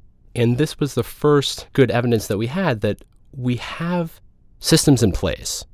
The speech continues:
that could do a much better job of detecting harm from supplements, but we're not using them. Unfortunately, despite this initial success of demonstrating that this is possible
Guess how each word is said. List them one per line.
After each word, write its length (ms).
that 420
could 380
do 140
a 40
much 320
better 200
job 300
of 100
detecting 380
harm 180
from 120
supplements, 380
but 180
we're 80
not 160
using 380
them. 200
Unfortunately, 800
despite 640
this 400
initial 360
success 560
of 280
demonstrating 440
that 100
this 180
is 260
possible 460